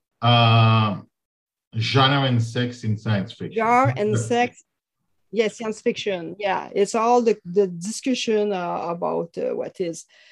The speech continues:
Speaker 2: and it's a French. It's not Canadian, that one. It's a French magazine, and, uh, it's a good market. They're very,
Speaker 1: What were the
Speaker 2: uh,
Speaker 1: stories
Speaker 2: nice.
Speaker 1: about in this
Speaker 2: Solaris,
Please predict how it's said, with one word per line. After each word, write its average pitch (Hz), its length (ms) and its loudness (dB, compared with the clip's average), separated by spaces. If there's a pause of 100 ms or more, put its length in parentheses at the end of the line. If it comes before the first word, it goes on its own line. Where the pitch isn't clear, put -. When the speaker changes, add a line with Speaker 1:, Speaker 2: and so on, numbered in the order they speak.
(140)
Speaker 2:
and 214 160 0
it's 220 180 0
a 233 60 6
French. 220 520 0
It's - 220 -8
not 262 160 0
Canadian, 240 580 0
that 220 220 -6
one. 220 380 -2
It's 196 180 -4
a 202 60 0
French 202 560 -2
magazine, 190 800 -2 (760)
and, 190 380 -2
uh, 185 240 2 (120)
it's 208 160 0
a 214 60 6
good 220 200 2
market. 196 680 -2 (380)
They're 190 240 0
very, 190 520 -4
Speaker 1:
What 147 220 4
were 175 80 4
the 151 240 6
Speaker 2:
uh, 127 40 4
Speaker 1:
stories 151 460 4
Speaker 2:
nice. 113 100 2
Speaker 1:
about 87 340 -4
in 117 80 -6
this 120 80 2
Speaker 2:
Solaris, 220 340 4